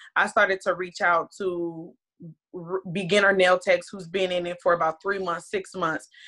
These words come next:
and started talking to them. And believe it or not, within two days, out of, like, all of those beginner nail techs I talked to, I done gained, like, ten clients because they understood what I went through.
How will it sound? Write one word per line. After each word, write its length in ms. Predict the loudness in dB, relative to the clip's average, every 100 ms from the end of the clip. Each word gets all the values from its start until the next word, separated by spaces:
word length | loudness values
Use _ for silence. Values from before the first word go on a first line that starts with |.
| -4
and 140 | -2 2
started 380 | 4 4 4 0
talking 360 | -2 -2 -10 -6
to 100 | -6
them. 240 | -6 -8 -12 _ _ _ -18 -8
And 100 | -4
believe 380 | -2 0 -2 0
it 80 | 0
or 100 | 2
not, 360 | 4 2 2 -4
within 720 | -12 -12 -12 -10 -10 -12 -16 -12
two 200 | -10 2
days, 680 | 6 6 4 -2 -8 -14 _ _ _ 0
out 180 | 2 4
of, 140 | 2
like, 360 | 0 0 -2 -6 _ _ -8
all 200 | -4 -2
of 100 | -2
those 240 | -4 -6 -12
beginner 440 | -16 -10 -6 -4
nail 200 | -2 -4
techs 260 | -4 -6 -2
I 100 | -4
talked 400 | 0 -2 -2 -6
to, 300 | -8 -8 -6 -2
I 60 | 0
done 180 | -2 -2
gained, 340 | -2 -2 -6
like, 240 | -4 -4 -8
ten 220 | -12 -8
clients 400 | 0 2 2 -4
because 360 | -6 -2 0
they 160 | 0 0
understood 540 | 0 -2 -2 2 2
what 140 | 2 0
I 120 | 2 2
went 240 | -2 -12
through. 300 | -12 -12 -12